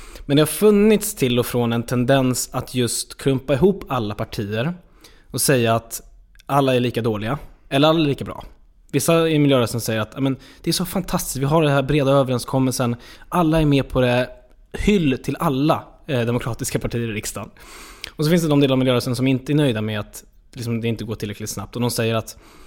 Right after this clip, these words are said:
"Ja, men vi, eh, hela politiken, politiken måste göra bättre. Politiken, eh, är, är helt enkelt för slö. Eh, och det är ingen stor skillnad mellan dem, utan alla är lika dåliga." Eh,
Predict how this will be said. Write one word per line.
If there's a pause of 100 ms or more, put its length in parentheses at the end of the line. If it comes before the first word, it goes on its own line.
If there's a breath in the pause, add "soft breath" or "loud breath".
(360 loud breath)
"Ja,
men
vi,
eh,
hela
politiken, (220)
politiken
måste
göra
bättre. (580)
Politiken,
eh,
är,
är
helt
enkelt
för
slö. (680 soft breath)
Eh,
och
det
är
ingen
stor
skillnad
mellan
dem,
utan
alla
är
lika
dåliga." (1400 loud breath)
Eh,